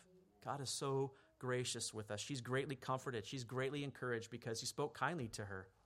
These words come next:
Literally means spoke, uh, friendly, uh, to her. Look at verse fourteen. "Now Boaz said to her at mealtime, 'Come here and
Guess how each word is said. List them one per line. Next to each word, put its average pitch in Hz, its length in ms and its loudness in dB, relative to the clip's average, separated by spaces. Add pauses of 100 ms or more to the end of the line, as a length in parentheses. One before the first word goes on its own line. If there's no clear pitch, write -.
(380)
Literally 160 260 8
means 139 180 6
spoke, 147 360 4 (380)
uh, 143 120 6
friendly, 143 640 6 (320)
uh, 127 140 4
to 127 140 4
her. 107 340 2 (640)
Look 147 160 4
at 120 60 8
verse 147 200 8
fourteen. 170 500 8 (240)
"Now 156 160 12
Boaz 160 340 12
said 175 180 8
to 156 80 8
her 147 220 8 (220)
at 143 140 8
mealtime, 160 500 8
'Come 202 240 8
here 190 200 8
and 170 120 8